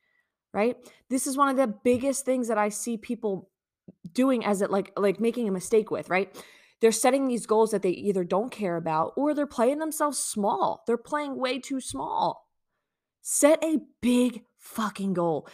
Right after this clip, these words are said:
Set a goal that makes you like, "Damn, well, that's a little scary,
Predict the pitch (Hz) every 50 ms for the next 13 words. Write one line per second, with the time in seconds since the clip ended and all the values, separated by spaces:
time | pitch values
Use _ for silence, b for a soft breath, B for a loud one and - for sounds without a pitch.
0 | B B B B - - 254 285 311 254 208 208 214 233 240 247 240 220 185 170
1 | 185 190 208 226 - - - 226 214 190 165 147 139 139 - _ _ _ _ _
2 | _ _ _ - 453 587 587 554 554 571 571 587 554 554 554 453 - _ _ _
3 | _ _ _ _ - 185 - 226 240 294 508 554 - 494 415 427 480 453 - -
4 | - - - 440 508 392 403 403 381 370 359 240